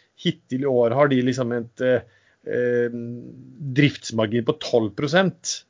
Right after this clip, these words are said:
eh, mens Goodtech har liksom mindre enn to prosent. Det vil jo være bedring da, når de får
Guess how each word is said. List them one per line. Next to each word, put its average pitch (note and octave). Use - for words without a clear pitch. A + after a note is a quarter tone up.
eh, C3
mens C3
Goodtech B2
har D3+
liksom A2+
mindre B2
enn C3
to A#2
prosent. A#2+
Det C3+
vil A#2
jo A2+
være A#2
bedring A#2
da, A2+
når G#2
de G#2
får A2